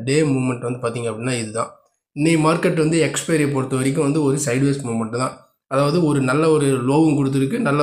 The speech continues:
வந்து ஒரு அப்பும் கொடுத்துருக்கு. காலு புட்டுலாம் வந்து பார்த்தீங்க அப்படின்னா நல்ல வந்து வேரியேஷன் வந்து கிடைச்சிருக்கும். இந்த க்ளோசிங் ரேட்ல இருந்து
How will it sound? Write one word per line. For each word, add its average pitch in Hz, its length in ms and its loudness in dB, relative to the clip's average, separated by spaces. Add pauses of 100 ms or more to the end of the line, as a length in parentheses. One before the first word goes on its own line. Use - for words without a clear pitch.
வந்து 143 220 0
ஒரு 165 100 0 (220)
அப்பும் 156 260 0
கொடுத்துருக்கு. 117 440 -6 (1300)
காலு 156 300 4
புட்டுலாம் 143 320 0
வந்து 135 180 0
பார்த்தீங்க 127 300 0
அப்படின்னா 143 300 0
நல்ல 139 220 2
வந்து 131 180 0
வேரியேஷன் 123 380 -2
வந்து 127 140 -4 (100)
கிடைச்சிருக்கும். 110 440 -6 (460)
இந்த 185 280 4 (380)
க்ளோசிங் 196 440 8
ரேட்ல 147 260 2 (100)
இருந்து 175 240 2